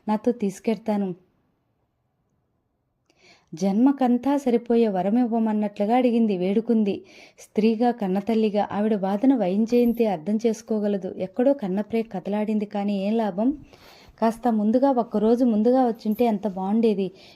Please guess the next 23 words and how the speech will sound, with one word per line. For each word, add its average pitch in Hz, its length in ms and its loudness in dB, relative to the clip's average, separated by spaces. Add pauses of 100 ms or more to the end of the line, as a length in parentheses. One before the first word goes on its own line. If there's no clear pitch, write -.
(120)
నీ 226 120 4
కూతుర్ని 226 400 2
నీకు 269 200 2
అప్పజెప్పేదాన్ని. 208 800 -2 (440)
ఇన్ని 240 200 6
సంవత్సరాలు 269 540 0
కాపాడాను. 214 640 -2
తీరా 269 320 2
నువ్వు 247 220 4
వచ్చేసరికి 233 560 -2
లేదన్న 220 380 0
జవాబే 202 520 0
ఉంది 226 220 0
నా 202 140 -2
దగ్గర." 185 380 -2 (1800)
"నిన్నే 254 280 6
కాదు, 220 340 2
నన్ను 202 280 0
మోసగించే 262 600 2
వెళ్ళిపోయింది 220 540 0
నీ 202 100 -2
కూతురు," 208 500 -4
అనుకున్నారావిడ. 196 760 -4